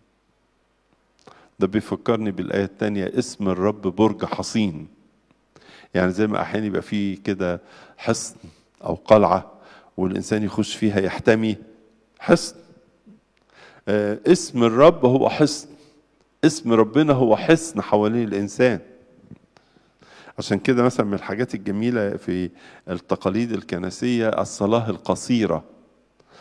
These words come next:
الصلاة اللي نصليها ونقول: "يا رب يسوع المسيح، ارحمني أنا الخاطي".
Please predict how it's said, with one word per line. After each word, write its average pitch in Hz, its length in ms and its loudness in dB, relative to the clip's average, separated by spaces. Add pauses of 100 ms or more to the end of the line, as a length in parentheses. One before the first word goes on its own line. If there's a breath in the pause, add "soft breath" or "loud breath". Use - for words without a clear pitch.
(200 loud breath)
الصلاة 151 440 6
اللي 135 160 2
نصليها 135 720 2 (280 loud breath)
ونقول: 127 200 0
"يا 123 140 8
رب 151 240 6
يسوع 139 460 4
المسيح، 147 580 2 (480 loud breath)
ارحمني 131 580 2
أنا 120 120 4
الخاطي". 110 540 2